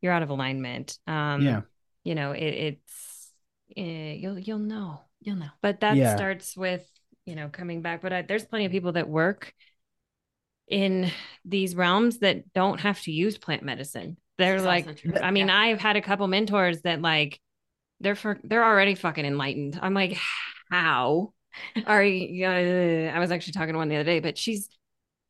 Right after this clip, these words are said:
Speaker 1: she's like an angel or some shit. I don't know
Speaker 2: Hmm.
Speaker 1: what happened to her or, like, what she did right in past lives,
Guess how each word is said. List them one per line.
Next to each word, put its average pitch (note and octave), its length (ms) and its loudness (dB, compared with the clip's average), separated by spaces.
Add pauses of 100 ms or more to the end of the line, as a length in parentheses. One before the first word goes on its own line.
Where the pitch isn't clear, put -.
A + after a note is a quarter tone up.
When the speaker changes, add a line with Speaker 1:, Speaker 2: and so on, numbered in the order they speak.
Speaker 1:
she's D#4+ 200 -2
like F#4 160 2
an C4+ 120 6
angel G#3+ 400 6
or D3+ 100 2
some D3+ 200 -4
shit. D3 300 -4
I A#3+ 80 4
don't F4 200 6
know A#3+ 120 8
Speaker 2:
Hmm. C3 60 8
Speaker 1:
what G#3+ 160 6
happened G#3+ 540 0
to A#3 140 0
her A3+ 480 2
or, D#3+ 260 2
like, D3+ 460 2
what F#3 180 -2
she G#3+ 160 0
did F3 200 0
right D3 240 0
in G3 80 -6
past F#3+ 360 0
lives, G3 360 2